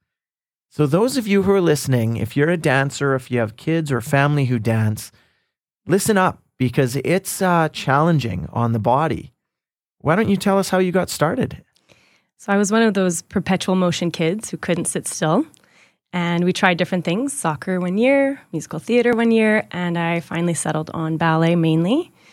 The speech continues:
Speaker 2: And over the years, I increased what I was doing to different forms of dance, including modern and jazz and tap and some traditional French Canadian, 'cause that's my background.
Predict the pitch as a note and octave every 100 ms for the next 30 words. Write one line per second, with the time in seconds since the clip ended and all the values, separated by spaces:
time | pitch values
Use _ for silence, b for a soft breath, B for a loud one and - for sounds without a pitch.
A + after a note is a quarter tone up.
0 | b b b b b - E3 E3+ E3 E3
1 | F3 E3+ E3+ E3+ E3+ E3 - F3 E3 E3
2 | F3 - E3+ E3 - G#3 G#3+ G3+ - G3+
3 | G3 F#3 D#3+ G3 F#3+ F#3 F#3 - F3 E3+
4 | E3 G3 - - B3+ B3+ A#3 A3 A3+ G#3+
5 | G#3+ G#3 - - F3 F3+ F3+ E3+ E3+ E3
6 | - B B B A#3+ A3+ G#3+ G3+ F#3+ F#3
7 | F#3 F3+ F3 F3 F3 F3 - F3+ F3 -
8 | F3 E3 E3 F3+ E3 F3 F3 - F3+ -
9 | E3+ - F#3 F3+ F3 E3+ E3 D#3 E3+ E3+
10 | D#3+ - F3 E3 D#3+ - E3+ D#3+ D#3+ D#3+